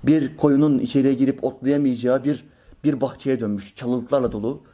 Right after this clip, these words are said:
dikenlerle dolu bir bahçe. Hiçbir koyun oraya girmiyor. Hiçbir melek oraya gelmiyor, dua etmiyor. İçi böyle adamın, sıkıntı içinde. İçkiyi içiyor, unutuyor, sabahleyin ayılıyor. Başında bir ton ağrı var. Ve yine berbat bir gün.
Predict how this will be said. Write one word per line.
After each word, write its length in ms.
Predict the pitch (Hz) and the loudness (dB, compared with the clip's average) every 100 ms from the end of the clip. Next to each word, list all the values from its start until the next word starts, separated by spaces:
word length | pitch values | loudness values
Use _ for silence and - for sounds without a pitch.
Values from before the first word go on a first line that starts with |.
| _ _ - - - _ | _ _ -20 -20 -20 _
dikenlerle 500 | 131 170 147 147 143 | -6 0 2 2 2
dolu 180 | 123 123 | 0 -4
bir 100 | 120 | -4
bahçe. 340 | 107 107 101 95 _ _ | -6 -8 -16 -16 _ _
Hiçbir 300 | 151 - - | -16 -12 -2
koyun 220 | 135 120 | 0 2
oraya 220 | 117 113 | 2 0
girmiyor. 360 | 113 98 101 - - - _ - | 0 -2 -2 -4 -6 -12 _ -6
Hiçbir 200 | 147 147 | -4 0
melek 280 | 123 117 113 | 2 2 0
oraya 200 | 113 113 | 0 0
gelmiyor, 400 | 123 120 123 117 | 0 0 -2 -2
dua 240 | 107 113 | -2 -2
etmiyor. 360 | 107 - - - - - - | -4 -8 -12 -12 -20 -14 -10
İçi 240 | - 175 | -4 0
böyle 200 | 185 165 | 2 2
adamın, 300 | 120 110 110 - | 0 -2 -4 -6
sıkıntı 420 | - 202 196 202 | -8 -6 -6 -6
içinde. 360 | - 117 107 - _ _ - - - | -2 -2 -2 -8 _ _ -20 -20 -4
İçkiyi 420 | 196 - - 214 | -2 -2 0 2
içiyor, 280 | 208 - 202 | 2 2 4
unutuyor, 380 | 208 208 214 214 | 4 2 0 0
sabahleyin 440 | 208 190 185 180 | 2 2 2 0
ayılıyor. 460 | 175 170 165 151 180 - - - _ | 2 2 2 0 -2 -8 -20 -20 _
Başında 340 | 165 165 180 175 | -2 0 -4 -4
bir 80 | 190 | -4
ton 120 | 170 | 0
ağrı 320 | 156 160 160 | 2 2 -2
var. 280 | 147 - - _ _ _ _ _ _ _ _ _ _ _ _ _ _ _ - | -6 -10 -20 _ _ _ _ _ _ _ _ _ _ _ _ _ _ _ -2
Ve 60 | 151 | 0
yine 240 | 151 151 | 2 2
berbat 320 | 131 117 113 | 0 -2 -8
bir 60 | 101 | -14
gün. 120 | 101 | -16